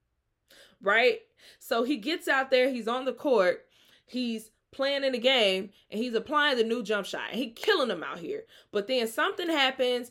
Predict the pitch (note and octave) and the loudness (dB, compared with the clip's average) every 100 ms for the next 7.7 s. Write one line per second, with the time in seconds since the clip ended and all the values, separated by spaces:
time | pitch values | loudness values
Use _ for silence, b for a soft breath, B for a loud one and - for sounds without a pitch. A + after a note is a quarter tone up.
0 | b - D4+ D#4 C#4 C#4 C4 A#3+ A#3 A3+ | b -8 -8 -2 2 2 4 6 8 8
1 | A3+ A3+ - B B B - C#4+ D#4 D#4 | 6 4 0 B B B -8 -4 -4 -4
2 | C#4 C4+ C4+ C4 A3 F#3+ G3 A#3 C#4+ A#3 | -2 2 2 2 4 4 4 2 -2 -4
3 | C4+ - - C#4+ C4 F#3+ F3+ F3+ - b | -8 -8 0 2 4 4 4 2 0 b
4 | b - B3+ D4+ E4 D4 B3+ B3+ G#3+ G3+ | b -4 0 2 2 0 0 -2 -4 -4
5 | F#3+ - D3+ - - _ b b G#3+ A3+ | -6 -6 -6 -6 -10 _ b b -2 0
6 | B3+ C4 A3 A3+ C#4 A3 F#3 B3+ F#4+ D#4+ | 0 0 0 -2 0 0 2 4 4 4
7 | D4+ D4+ C4+ A#3+ G#3 A3 | 0 0 2 4 4 -2